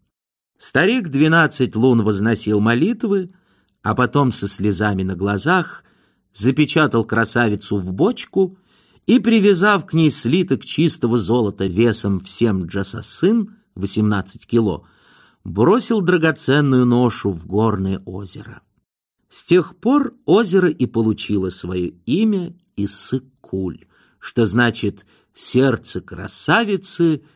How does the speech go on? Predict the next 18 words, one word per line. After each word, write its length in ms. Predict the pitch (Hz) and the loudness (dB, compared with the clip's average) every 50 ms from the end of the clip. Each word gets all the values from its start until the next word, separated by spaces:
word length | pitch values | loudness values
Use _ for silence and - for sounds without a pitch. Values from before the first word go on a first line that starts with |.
| _ - | _ -8
склонно 760 | - - - - - 117 110 117 131 131 123 120 110 107 98 | -6 -6 -4 -4 -4 -2 0 2 2 2 2 2 2 0 -2
к 120 | - - | -4 -6
измене". 720 | 101 92 87 82 87 90 92 87 - - - - - - _ _ _ _ _ _ _ _ - | -8 -8 -8 -8 -8 -8 -10 -10 -12 -14 -18 -20 -20 -20 _ _ _ _ _ _ _ _ -6
Ян 360 | 90 92 131 135 131 120 104 | -2 0 2 4 2 2 2
Скамейкин 800 | - - - 110 104 104 110 113 107 101 98 - - 98 95 87 | 0 -2 -2 -2 -2 0 2 2 2 0 -2 -6 -8 -8 -8 -6
Сарматский, 1080 | - - - - - - 92 92 104 143 196 196 - - - - 180 175 165 147 - _ _ _ _ _ | -8 -8 -8 -8 -10 -10 -8 -4 -2 -2 -2 -2 -6 -12 -10 -6 -6 -4 -4 -6 -8 _ _ _ _ _
Поршень. 640 | - 87 76 - 82 - - - - - - - - _ _ _ _ _ _ _ _ _ _ _ _ _ _ _ _ _ _ _ _ _ _ _ - | -14 -14 -14 -14 -16 -16 -16 -16 -16 -16 -18 -20 -20 _ _ _ _ _ _ _ _ _ _ _ _ _ _ _ _ _ _ _ _ _ _ _ -2
"Ведь 360 | 120 135 139 151 147 - 135 | 0 2 2 2 2 0 0
верно?" — 460 | 160 170 202 247 330 349 311 269 - | 2 2 4 2 2 2 0 0 0
спрашивал 580 | - - - - 143 135 123 107 - 117 123 117 | 0 0 0 0 0 2 0 0 -2 -2 -4 -2
Гаргантюа, 640 | 98 117 117 104 104 117 110 - - 127 156 190 220 | -2 -2 -2 0 0 -2 -2 0 0 2 2 2 0
показывая 760 | 180 147 127 - 135 143 143 120 117 131 127 131 127 123 107 - - - - _ - | 0 -2 -2 0 2 0 0 0 0 0 0 2 2 0 0 -4 -10 -20 -18 _ -6
выхваченные 920 | 98 104 123 156 147 - - 117 120 113 - - - 113 110 110 113 113 - | -2 2 4 4 4 2 0 0 -2 -2 -2 -2 0 2 2 4 2 2 0
у 120 | - 113 | -2 -2
братьев 440 | 98 117 120 123 120 - - 110 95 | 0 0 0 0 -2 -4 -6 -8 -4
бумажки. 600 | 85 120 123 110 98 82 - - - _ - - _ _ _ | 0 0 0 0 0 -4 -8 -12 -18 _ -20 -20 _ _ _
"Ведь 300 | - 117 143 135 - - | -2 0 0 0 -2 -2
правильно?" 560 | - 165 277 311 294 370 233 139 - 64 - | -4 -2 -2 0 -2 -2 -2 -4 -6 -8 -14